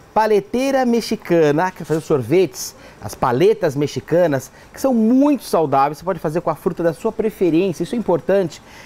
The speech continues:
Vai ser muito mais saudável, muito mais higiênico, você faz com a sua fruta em casa.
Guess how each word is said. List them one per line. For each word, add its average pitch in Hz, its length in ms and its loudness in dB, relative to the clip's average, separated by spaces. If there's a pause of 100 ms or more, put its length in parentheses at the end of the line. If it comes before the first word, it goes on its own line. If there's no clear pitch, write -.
Vai 190 80 -2
ser 226 120 0
muito 247 420 2
mais 185 180 0
saudável, 160 480 0
muito 196 240 -4
mais 165 240 -2
higiênico, 151 600 -2
você - 100 -18
faz 165 140 -2
com 175 80 -2
a 160 40 -2
sua 226 280 -2
fruta 175 280 0
em 143 80 -2
casa. 143 480 -2